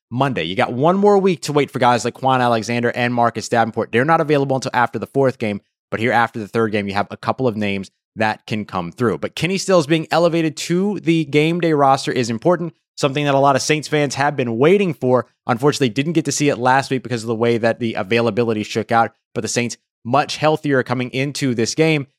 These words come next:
And interestingly enough, it means that they're carrying six wide receivers into this game as well. Marquez Callaway, Deontay Harris, Ty Montgomery, then you've got Chris Hogan, Lil Jordan Humphrey, and then now Kenny Stills being added to that. Expect one of those guys to be inactive going into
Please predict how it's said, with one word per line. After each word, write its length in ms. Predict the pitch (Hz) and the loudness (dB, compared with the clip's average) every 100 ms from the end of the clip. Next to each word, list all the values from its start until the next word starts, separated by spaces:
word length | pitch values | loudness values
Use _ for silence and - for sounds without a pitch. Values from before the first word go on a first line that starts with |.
| _ | _
And 240 | 175 185 170 | 0 2 2
interestingly 540 | 170 170 180 170 175 160 | -2 0 2 2 0 0
enough, 280 | 165 165 - | 2 2 2
it 100 | 147 | -4
means 240 | 151 170 | -4 -2
that 100 | 160 | -2
they're 120 | 156 147 | -2 -2
carrying 480 | 160 160 156 143 | 0 2 0 -2
six 400 | - - 185 - | -4 -2 -2 -2
wide 280 | 165 160 160 | 2 4 4
receivers 640 | 147 127 - 208 160 117 | 0 -2 0 0 2 0
into 240 | - 123 117 | -2 -6 -4
this 140 | 110 | -4
game 240 | 117 110 110 | -2 -2 0
as 260 | 107 95 | 0 0
well. 220 | 104 117 | 2 2
Marquez 420 | 135 113 - 107 - | 2 0 0 -6 -2
Callaway, 480 | 127 131 131 131 | 0 2 2 2
Deontay 520 | 110 110 110 104 101 101 | 0 0 0 0 -2 2
Harris, 320 | 135 139 - _ _ - | 2 2 0 _ _ -2
Ty 260 | 123 151 | 2 2
Montgomery, 520 | 160 151 135 127 127 117 | 2 -2 -2 -2 -2 -2
then 140 | 127 | -2
you've 120 | 123 | -2
got 220 | 123 110 | 0 0
Chris 280 | - 151 - | 0 -2 -2
Hogan, 340 | 131 123 123 117 | -2 0 -2 -2
Lil 120 | 123 | -2
Jordan 280 | 120 117 107 | -2 -2 -2
Humphrey, 480 | 110 - 98 95 _ _ | -4 -2 -2 -2 _ _
and 140 | 110 107 | -4 -2
then 160 | 104 | -2
now 280 | 98 92 95 | 0 0 0
Kenny 280 | - 107 92 | -4 -8 -8
Stills 380 | - 151 139 110 | -4 0 0 0
being 240 | 113 104 | -4 -2
added 240 | 117 127 117 | 0 0 0
to 80 | |
that. 240 | 110 104 - _ _ - | 0 0 -4 _ _ -4
Expect 520 | 131 - - 170 170 | -4 -4 0 0 0
one 240 | 147 165 202 | 0 2 2
of 140 | 175 | 2
those 240 | 170 143 | 2 2
guys 300 | 139 147 135 | 0 0 0
to 80 | - | -4
be 180 | 127 - | -6 -4
inactive 720 | 131 139 - 160 156 135 104 | -2 -2 0 0 0 -2 -2
going 300 | 131 127 123 - | 0 0 -2 -4
into 560 | 143 160 - 127 120 | -4 -2 -2 -2 -4